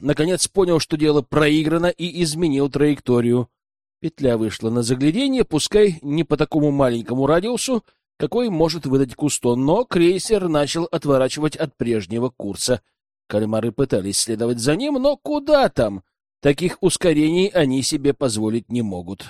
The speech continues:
Герман, возмущённый неумными действиями технофанатика до глубины души,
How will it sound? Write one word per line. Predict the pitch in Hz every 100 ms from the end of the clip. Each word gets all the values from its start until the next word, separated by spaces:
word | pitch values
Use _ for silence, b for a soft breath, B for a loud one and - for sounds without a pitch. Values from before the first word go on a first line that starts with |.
| -
Герман, | 107 180 214 156 127 131
возмущённый | 143 160 - 180 165 160
неумными | 170 160 135 135 135
действиями | 127 123 113 110 113 117 117
технофанатика | - 117 131 139 160 233 240 202
до | 151 165
глубины | 185 175 180 165
души, | 170 - 170